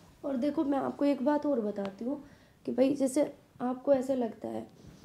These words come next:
और गाइस, मैं आपको एक बात और बताती हूँ, जैसे मैं वीडियो बनाती हूँ, तो इसका मतलब ये नहीं है कि भाई मैं कोई ऐसे ही घर से हूँ या फिर अरे गहरे घर से हूँ, ऐसी कोई बात नहीं है। देखो, मैं कहूँ मेरे पापा के घर की, तो मुझे मेरी फैमिली का पूरा सपोर्ट है,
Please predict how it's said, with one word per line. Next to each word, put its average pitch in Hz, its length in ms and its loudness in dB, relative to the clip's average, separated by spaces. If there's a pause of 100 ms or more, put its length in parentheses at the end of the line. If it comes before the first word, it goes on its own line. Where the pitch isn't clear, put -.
(120)
और 247 60 -2
गाइस, 240 260 -2
मैं 285 140 0
आपको 262 220 -6
एक 254 160 -2
बात 247 200 -2
और 233 140 0
बताती 202 380 -6
हूँ, 226 80 -2
जैसे 247 200 6
मैं 277 140 8
वीडियो 240 320 6
बनाती 202 380 4
हूँ, 226 100 2
तो - 260 -2 (220)
इसका 285 240 -4
मतलब 294 360 0
ये 240 180 2
नहीं 269 260 2
है 349 100 -2 (440)
कि 269 80 2
भाई 262 360 2 (220)
मैं 254 140 4
कोई 269 180 6
ऐसे 262 320 2
ही 254 100 2
घर 240 160 6
से 233 200 4
हूँ 240 360 6
या 240 100 4
फिर 247 240 4
अरे 240 240 6
गहरे 233 240 6
घर 226 200 4
से 214 140 0
हूँ, 233 160 2
ऐसी 220 260 -4
कोई 262 180 0
बात 220 280 -2
नहीं 220 100 0
है। 240 80 0
देखो, 311 320 2 (480)
मैं 254 140 8
कहूँ 240 260 4
मेरे 254 220 4
पापा 220 300 -2
के 220 160 -2
घर 214 160 2
की, 247 140 -6
तो 277 120 -2
मुझे 302 220 4
मेरी 277 200 4
फैमिली 254 340 4
का 277 60 2
पूरा 277 320 2
सपोर्ट 214 460 -4
है, 196 100 -10